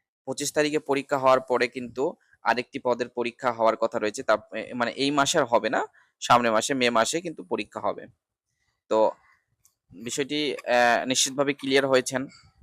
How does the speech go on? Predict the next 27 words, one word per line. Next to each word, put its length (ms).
তারপরও 540
যদি 240
আপনারা, 480
আপনারা 360
যদি 220
না 240
বুঝতে 300
কোথাও 240
সমস্যা 380
হয়ে 120
থাকে 260
বা 120
কোনো 380
পদের 320
পরীক্ষা 680
কবে 240
হবে, 360
এই, 340
এই 100
বিষয়ে 260
যদি 280
আপনাদের, 480
আহ, 500
আহ, 100
সবার 340
আগে 240
খবর 380